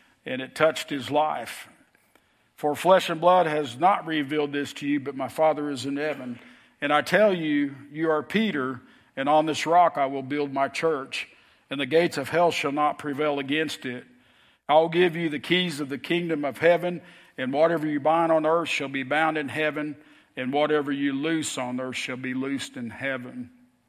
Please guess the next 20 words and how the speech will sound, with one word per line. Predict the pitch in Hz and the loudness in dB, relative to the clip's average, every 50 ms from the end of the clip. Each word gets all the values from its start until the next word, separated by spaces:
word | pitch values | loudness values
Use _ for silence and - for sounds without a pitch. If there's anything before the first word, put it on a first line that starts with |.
| _ _ _ _ _ - - _ - _ _ - - - _ _ - | _ _ _ _ _ -20 -20 _ -20 _ _ -20 -20 -20 _ _ -10
And | - 151 160 | -8 -4 -4
the | 156 | 0
first | - 202 233 214 - - | 2 2 2 2 0 0
point | 214 220 214 208 | 2 2 2 4
I | 190 180 | 2 2
wanted | 180 190 190 175 165 156 | 2 0 -2 -2 -2 -8
to | 151 | -10
share | 131 - - 175 180 185 175 | -8 -6 -2 0 0 0 0
today | 160 151 139 143 143 147 151 147 147 143 | -2 -4 -6 -6 -4 -2 -2 -2 -2 -4
is | 139 139 135 113 | -6 -8 -10 -10
Jesus | 110 113 160 196 196 170 139 143 147 127 - 170 | -10 -6 -4 -4 -4 -4 -4 -6 -8 -8 -8 -10
is | 160 160 160 147 120 104 | -8 -8 -8 -10 -10 -10
the | 143 131 | -12 -10
rock. | 131 143 151 151 143 131 139 - - - _ _ _ _ _ _ _ _ _ _ _ _ _ _ | -6 -6 -4 -4 -6 -8 -14 -16 -20 -20 _ _ _ _ _ _ _ _ _ _ _ _ _ _
And | - 147 156 160 165 | -6 -4 -4 -4 -4
as | 147 143 | -2 0
we | 180 180 170 | 0 0 2
looked | 180 226 240 - - 196 | 2 2 2 0 -2 -6
at | 170 - - | -6 -4 -4
the, | 175 160 151 143 143 135 | -2 -2 0 -2 -2 -4